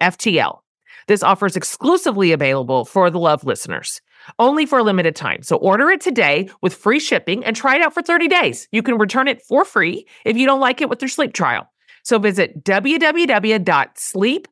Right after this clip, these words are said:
that's S L E E P, dot M E slash F T L, because every woman deserves to wake up feeling refreshed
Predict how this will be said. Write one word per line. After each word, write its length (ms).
that's 240
S 240
L 320
E 200
E 120
P, 380
dot 340
M 280
E 440
slash 560
F 160
T 220
L, 240
because 360
every 360
woman 320
deserves 360
to 100
wake 200
up 120
feeling 300
refreshed 560